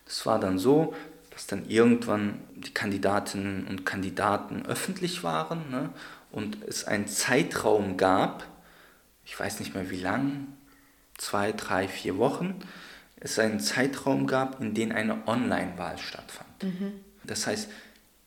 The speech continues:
Speaker 1: die Bürgerinnen und Bürger, die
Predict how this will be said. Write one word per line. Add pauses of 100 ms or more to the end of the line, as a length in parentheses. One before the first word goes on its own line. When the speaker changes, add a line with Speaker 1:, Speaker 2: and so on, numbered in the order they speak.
(560)
Speaker 1:
die (240)
Bürgerinnen
und
Bürger,
die